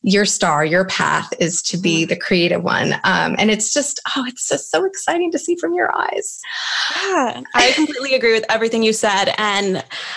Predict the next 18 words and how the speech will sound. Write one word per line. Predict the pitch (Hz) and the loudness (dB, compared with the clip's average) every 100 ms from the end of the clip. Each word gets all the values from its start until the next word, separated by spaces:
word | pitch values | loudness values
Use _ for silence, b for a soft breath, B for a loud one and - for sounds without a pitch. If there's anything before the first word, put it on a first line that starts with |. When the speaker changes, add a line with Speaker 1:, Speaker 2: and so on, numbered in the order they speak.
| B | B
Speaker 2:
I'm | - 277 | 2 2
excited | - 240 254 | 4 4 4
to | 269 | 4
announce | 254 233 214 214 | 4 6 4 2
the | 220 | 2
workbook | 202 196 214 202 | 2 2 0 0
because | 214 214 202 196 | 0 2 2 2
I've | - 208 220 220 220 - | 2 4 4 4 2 0
been | 220 220 | 2 2
filming | 214 208 208 214 214 | 2 2 4 2 2
this | 196 208 | 0 0
whole | - 202 | 2 0
process, | 185 185 233 247 269 | 2 0 2 0 2
like, | 220 196 | 0 2
just | 226 214 | 0 2
vlogging, | 208 208 208 214 | 2 4 4 4
even | 208 247 277 | 4 4 4
taking | 269 269 | 2 0